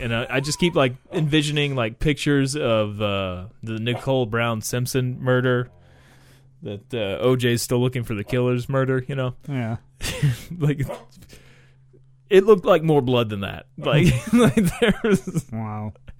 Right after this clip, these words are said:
Speaker 1: there's still blood on, like, on the back porch, too,
Speaker 2: So does
Speaker 1: where
Speaker 2: his
Speaker 1: he's, like,
Speaker 2: ear just look
Speaker 1: bleeding
Speaker 2: like
Speaker 1: everywhere.
Speaker 2: a bubble of blood?
Speaker 1: Yeah, it's fucking huge, man. It is. It looks so painful. So <laughs> painful. Like, I
Speaker 2: Sucks.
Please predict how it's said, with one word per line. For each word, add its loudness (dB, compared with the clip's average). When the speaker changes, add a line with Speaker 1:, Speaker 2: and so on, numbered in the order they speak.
Speaker 1:
there's 4
still 4
blood 4
on, 2
like, 2
on 0
the 0
back -2
porch, -2
too, -2
Speaker 2:
So 6
does 2
Speaker 1:
where 4
Speaker 2:
his 4
Speaker 1:
he's, -6
like, 2
Speaker 2:
ear 4
just 2
look 4
Speaker 1:
bleeding 2
Speaker 2:
like 2
Speaker 1:
everywhere. -2
Speaker 2:
a -2
bubble 2
of -4
blood? 0
Speaker 1:
Yeah, 6
it's 0
fucking -6
huge, -4
man. -8
It 0
is. -6
It -2
looks -2
so -4
painful. -8
So 0
<laughs> -8
painful. -6
Like, -4
I -2
Speaker 2:
Sucks. -12